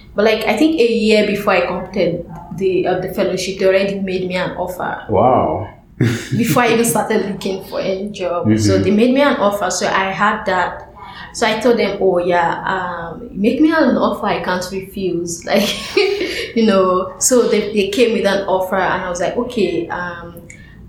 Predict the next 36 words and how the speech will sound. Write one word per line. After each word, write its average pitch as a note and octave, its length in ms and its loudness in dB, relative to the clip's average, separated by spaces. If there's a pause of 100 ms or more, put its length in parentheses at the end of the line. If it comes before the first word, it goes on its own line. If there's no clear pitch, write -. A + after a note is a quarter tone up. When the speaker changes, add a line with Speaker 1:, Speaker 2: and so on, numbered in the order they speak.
(120)
Speaker 1:
I'm G#3 280 2
also A3 260 4
gonna G3 300 0
look F#3+ 220 -2
at F#3+ 200 -2 (300)
every F#3+ 240 2
other F3+ 240 4
thing F#3+ 120 -4
that's E3 300 -2
out G#3 320 0
there F3 280 4
and F3+ 240 -4
compare F3+ 520 0
and F3+ 200 -4
see, F3 280 -4
like, E3+ 300 -4
which F3+ 160 -4
one G#2 100 2
Speaker 2:
Yeah. G2 140 4
Speaker 1:
I'm G#2 100 0
gonna E2 160 -6
accept." - 320 -8 (220)
Yeah, A3 220 2
so A3+ 380 4
I G#3 180 0
did A3+ 200 0
that. - 320 0
So A3+ 340 2
when B3 200 4
I E4 180 4
got G#3 220 2
the G3+ 200 -2
offer, F3+ 720 -4
then G3 160 -2
I F#3 180 -2
thought, F3 520 -4